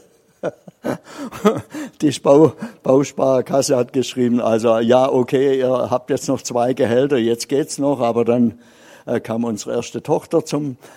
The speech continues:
äh, auf die Welt und haben sie geschrieben, also Entschuldigung, wir können, ich glaube, wir kö-,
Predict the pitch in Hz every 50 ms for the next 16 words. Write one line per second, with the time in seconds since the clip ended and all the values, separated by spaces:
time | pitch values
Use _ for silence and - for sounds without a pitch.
0 | - - - - 131 127 131 135 131 - - - 147 120 127 127 139 151 151 -
1 | - - - - - - _ - 123 123 127 107 127 127 120 - 127 107 - -
2 | - - 127 117 113 120 120 110 104 101 92 117 110 110 113 107 107 101 - 127
3 | 113 107 120 113 - 117 107 101 107 107 110 110 113 110 127 131 127 - - 139
4 | 139 131 120 113 120 - - - - - _ _ _ - 143 143 143 151 156 147
5 | 127 - _ 123 123 120 127 131 127 131 123 113 120 113 - 139 -